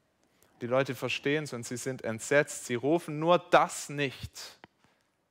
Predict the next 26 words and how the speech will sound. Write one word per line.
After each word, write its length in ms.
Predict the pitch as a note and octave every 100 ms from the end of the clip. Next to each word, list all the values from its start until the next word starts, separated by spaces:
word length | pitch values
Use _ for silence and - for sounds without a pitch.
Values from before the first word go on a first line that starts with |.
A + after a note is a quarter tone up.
| _
Das 300 | - E3+ -
sei 200 | - E3+
ferne." 680 | E3 - E3 F3+ D#3 A2 G2 _ _ _ _ _ _ _ _ _ _ _ _ _ _ _ _ _ _ _ _ _ _ _ _ _ _
Jesus, 300 | D3 D3+ C#3+
was 240 | D3+ D3 -
sagst 380 | F3 - -
du 80 | D#3
da? 480 | C3 A#2+ G2+ G2+ G#2+ _ _ _ _ _ _ _ _ _ _ _ _ _ _ _ _
Gott 160 | - B2
hat 140 | D#3
doch 120 | D#3
alles 260 | D3+ F3+ F#3
mitgemacht, 640 | G3 G3+ F#3+ D#3+ C3 -
er 80 | C#3
war 140 | C#3+ D#3+
doch 120 | D#3+
immer 220 | F#3 F#3
so 160 | - D3+
gnädig. 440 | D3+ F3 D#3+ C3+ C#3 A#2
Wie, 160 | C#3+
wie, 100 | C#3+ C#3+ - - - _ - -
er 140 | C3+
wird 120 | D#3+
doch 120 | D#3+ -
jetzt 360 | D3 F#3+ - -
nicht 460 | E3+ E3+ - -